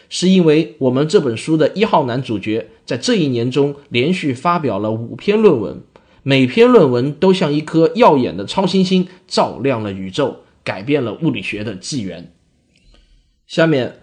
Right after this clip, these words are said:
让我荣幸地介绍我们的一号男主角阿尔伯特·爱因斯坦先生登场。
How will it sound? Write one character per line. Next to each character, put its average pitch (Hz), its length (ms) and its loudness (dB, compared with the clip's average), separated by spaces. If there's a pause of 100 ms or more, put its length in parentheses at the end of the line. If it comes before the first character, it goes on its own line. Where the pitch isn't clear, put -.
(100)
让 165 220 4
我 139 80 6
荣 139 220 4
幸 214 160 0
地 139 80 4
介 151 180 2
绍 - 340 -4
我 113 160 -4
们 110 120 -6
的 135 160 -2
一 185 140 0
号 185 200 2
男 117 160 -4
主 104 140 -10
角 101 320 -10 (320)
阿 123 100 -4
尔 127 140 2
伯 190 160 2
特· 156 120 -8 (260)
爱 170 160 0
因 180 120 2
斯 - 140 -4
坦 - 120 -10
先 123 200 -2
生 - 240 -8 (120)
登 117 160 -2
场。 - 340 -14